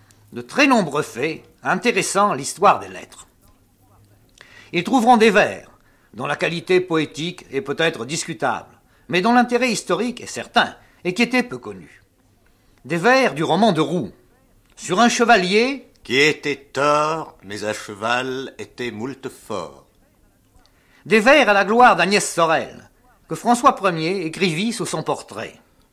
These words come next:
Speaker 2: Plus de louanges et d'honneurs tu mérites, la cause étant de France recouvrée, que ce que peut dedans un cloître ouvrer, close nonain ou bien dévot ermite.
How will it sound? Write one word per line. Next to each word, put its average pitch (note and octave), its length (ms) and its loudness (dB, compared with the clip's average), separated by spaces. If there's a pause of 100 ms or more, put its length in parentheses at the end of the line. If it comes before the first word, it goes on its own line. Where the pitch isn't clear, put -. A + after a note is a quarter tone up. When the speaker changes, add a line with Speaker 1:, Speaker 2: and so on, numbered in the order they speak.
Speaker 2:
Plus C3 240 -8
de D3+ 80 -4
louanges D#3 720 0
et C#3+ 80 -2
d'honneurs A#2 500 -6
tu G#2 140 -16
mérites, F#2+ 580 -12 (600)
la C3 160 -2
cause D3 640 -4
étant A#2 400 -8
de G#2 100 -10
France B2+ 640 -8
recouvrée, F2+ 800 -12 (720)
que F3 140 -2
ce - 180 -4
que F3 180 -2
peut E3+ 360 -4
dedans D#3+ 400 0
un C#3+ 80 0
cloître C#3 720 0
ouvrer, G2 680 -10 (500)
close D3 560 -2
nonain B2+ 680 -4 (520)
ou A#2 120 -10
bien A#2 480 -6 (220)
dévot A2+ 460 -6
ermite. F#2 640 -12